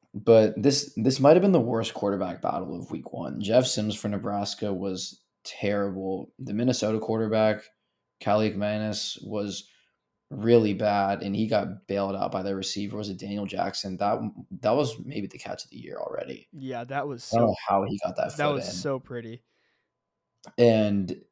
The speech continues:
Speaker 1: in classic Nebraska fashion, I mean, they, they totally melted down. And that pick that Jeff Sims threw
Speaker 2: Yeah.
Speaker 1: towards the end of regulation was one of the most obvious picks.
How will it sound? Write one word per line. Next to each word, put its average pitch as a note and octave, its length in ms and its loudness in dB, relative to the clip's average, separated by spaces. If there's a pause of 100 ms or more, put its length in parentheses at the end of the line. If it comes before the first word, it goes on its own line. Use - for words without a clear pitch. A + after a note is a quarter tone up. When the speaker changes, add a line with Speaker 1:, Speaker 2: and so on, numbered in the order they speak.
(100)
Speaker 1:
in G2 440 -2
classic G2 460 0
Nebraska F#2 500 -6
fashion, - 680 -6
I G#2+ 80 0
mean, G2+ 380 -2
they, A#2 480 -2
they B2 180 -2
totally G2+ 320 -8
melted - 320 -12
down. - 400 -10
And F#2+ 320 -8
that A#2 300 -2
pick G#2+ 280 -4
that G#2 100 -6
Jeff G#2+ 220 -2
Sims G#2+ 360 -6
threw A2 420 -2 (160)
Speaker 2:
Yeah. A2+ 280 -12 (880)
Speaker 1:
towards G#2 200 -2
the G2+ 80 0
end G2+ 80 0
of G2+ 80 0
regulation G2+ 640 -2
was G2 500 -8 (220)
one G2+ 180 -4
of G2 80 -4
the G2 80 -2
most G2+ 240 -2
obvious F2+ 400 -6
picks. - 560 -8